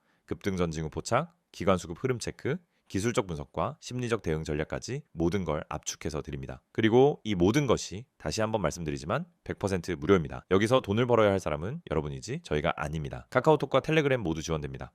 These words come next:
원하시는 플랫폼에서 바로 받아보실 수 있어요. 어디서든 빠르게 정보 받고 바로 대응할 수 있도록 도와드립니다. 이미 수많은 회원들이 수익 인증도 해주시고 후기도 남겨주고 계세요. 이 방에서 얻은 정보로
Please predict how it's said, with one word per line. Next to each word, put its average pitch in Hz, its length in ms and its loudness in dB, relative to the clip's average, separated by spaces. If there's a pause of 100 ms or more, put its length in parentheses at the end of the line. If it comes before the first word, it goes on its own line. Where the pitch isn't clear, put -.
원하시는 151 420 6
플랫폼에서 117 680 0 (100)
바로 90 220 6
받아보실 76 360 0
수 - 140 -10
있어요. 65 380 -10
어디서든 120 420 4
빠르게 107 680 6
정보 95 300 4
받고 123 440 -2
바로 101 240 8
대응할 113 320 6
수 139 140 -2
있도록 82 420 -4
도와드립니다. 78 680 4
이미 131 280 4
수많은 156 440 4
회원들이 139 640 0 (120)
수익 143 340 0
인증도 101 400 0
해주시고 127 720 -2
후기도 135 320 -2
남겨주고 78 460 -2
계세요. 65 400 -10
이 95 80 0
방에서 104 480 4
얻은 110 300 2
정보로 95 560 0